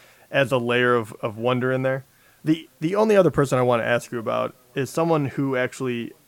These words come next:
cracked the top fifteen. He was fifteenth last year. And if we don't believe in Baldwin, do you believe in Lockett? Should he possibly be the guy to sneak in here?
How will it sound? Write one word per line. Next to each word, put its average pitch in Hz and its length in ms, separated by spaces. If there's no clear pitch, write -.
cracked 147 340
the 131 120
top 131 260
fifteen. 123 400
He 117 80
was 123 140
fifteenth 131 460
last 117 400
year. 110 240
And 127 580
if 147 200
we 151 60
don't 190 180
believe 156 220
in 131 100
Baldwin, 123 600
do 131 140
you 156 160
believe 135 320
in 120 80
Lockett? 117 500
Should 143 320
he 127 140
possibly 127 440
be 117 140
the 117 100
guy 117 200
to 104 80
sneak 117 320
in 113 100
here? 110 180